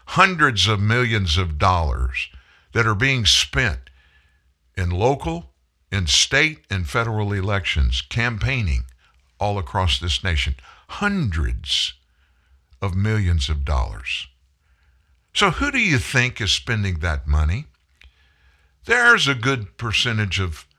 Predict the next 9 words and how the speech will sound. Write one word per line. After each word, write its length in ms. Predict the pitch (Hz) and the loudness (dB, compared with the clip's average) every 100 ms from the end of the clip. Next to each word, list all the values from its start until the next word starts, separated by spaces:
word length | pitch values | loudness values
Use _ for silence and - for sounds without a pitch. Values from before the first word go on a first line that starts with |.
| _ - | _ -4
American 460 | 113 113 98 98 | 2 2 2 2
citizens 640 | 80 135 113 90 80 71 - | 2 2 0 0 0 -2 -2
that 140 | 85 | -4
are 60 | 90 | -2
contributing 680 | 95 80 - 117 92 80 76 | 0 0 0 -2 0 2 4
to 100 | 78 | 2
their 180 | 80 73 | 2 0
favorite 460 | 85 78 71 67 | 0 0 2 0
candidate. 540 | - 135 110 69 52 | -2 -4 -2 -2 -4